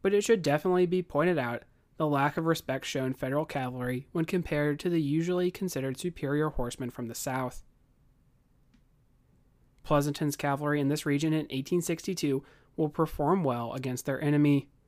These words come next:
probably for the first time starting to see parity between the sides.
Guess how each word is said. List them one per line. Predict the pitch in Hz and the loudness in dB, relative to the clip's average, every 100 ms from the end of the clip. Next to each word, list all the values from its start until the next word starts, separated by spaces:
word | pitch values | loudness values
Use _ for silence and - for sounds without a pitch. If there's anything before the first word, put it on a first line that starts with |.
| _ _ _ _ | _ _ _ _
probably | - 135 147 151 165 | -2 -2 -2 0 0
for | 165 185 | 0 -2
the | 185 | 0
first | 147 147 | -2 -2
time | 127 123 127 139 | -4 -4 -4 -6
starting | - 123 123 135 | -6 -4 -2 0
to | 147 | -2
see | - 156 | 0 -2
parity | 156 139 120 117 117 | -2 -4 -2 -2 -4
between | - 139 - 120 117 | -6 -6 -4 -2 -4
the | 120 | -6
sides. | 127 127 123 123 - | -4 -4 -4 -8 -12